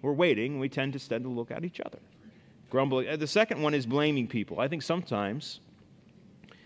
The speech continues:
complaining or grumbling here can be blaming people for the difficulties you're facing. "You know the reason we have so much trouble in this marriage is 'cause of my wife. It's her fault.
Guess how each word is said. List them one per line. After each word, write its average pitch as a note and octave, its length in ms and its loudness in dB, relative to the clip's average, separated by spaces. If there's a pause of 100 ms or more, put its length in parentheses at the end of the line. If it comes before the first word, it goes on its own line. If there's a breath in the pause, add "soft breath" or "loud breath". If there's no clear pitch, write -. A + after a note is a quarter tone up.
(380 loud breath)
complaining D3+ 580 4
or C3 80 4
grumbling B2+ 480 4
here A#2+ 300 2
can C3 240 -4
be A#2+ 480 0 (180)
blaming D3+ 360 4
people C3 280 0
for B2+ 140 -2
the A#2 60 -6
difficulties A#2+ 520 -2
you're A2+ 100 -2
facing. G#2 460 -4 (300 loud breath)
"You C#3+ 80 0
know F3 80 0
the D#3+ 80 0
reason E3 280 4
we D3+ 60 -2
have D3 140 -2
so D#3 80 -4
much C#3+ 180 -6
trouble D#3 240 0
in D3+ 80 0
this C#3+ 140 -6
marriage D3+ 280 0
is A2+ 60 -8
'cause A2+ 180 -2
of G#2+ 60 -2
my A2+ 80 0
wife. G2+ 380 -4 (880)
It's - 80 -12
her C#3+ 100 4
fault. G2 280 -2